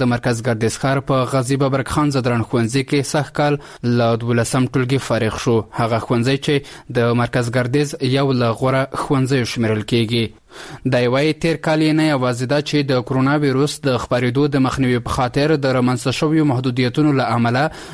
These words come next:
ډېری مضامین نیمګړي پاتې شول، بلکې نږدې هر کال تر اخره هم له بشپړ تدریسي موادو نه برخمن کیږي. او استادان یې هم د عدلون بدلون پر مهال د کتابونو په بشپړه توګه په تدریس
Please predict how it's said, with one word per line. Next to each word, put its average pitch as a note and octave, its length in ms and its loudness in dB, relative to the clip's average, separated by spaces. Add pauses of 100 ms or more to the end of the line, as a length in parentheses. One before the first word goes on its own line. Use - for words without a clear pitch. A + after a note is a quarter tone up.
(160)
ډېری C#3 360 2
مضامین C3 500 2
نیمګړي A#2+ 680 0
پاتې A#2 280 -2
شول، C#3 340 2
بلکې D3+ 300 0 (420)
نږدې B2 300 0 (100)
هر D#3+ 120 0 (120)
کال D3+ 240 0
تر B2+ 140 2
اخره C#3+ 340 0
هم D3+ 180 2
له B2 200 0
بشپړ C#3+ 360 -2
تدریسي C3 460 0
موادو B2 400 2
نه B2 100 0
برخمن A#2 400 0
کیږي. A#2 360 0 (280)
او B2 180 0
استادان A#2 440 0
یې A#2 180 2
هم C#3+ 320 2
د B2+ 220 0
عدلون B2 420 0
بدلون C#3+ 340 0
پر C3 220 0
مهال B2+ 420 2
د A#2+ 160 0
کتابونو C3+ 560 2
په A#2+ 480 0
بشپړه C#3 360 0 (120)
توګه D#3 220 2 (120)
په B2 240 0
تدریس B2+ 380 0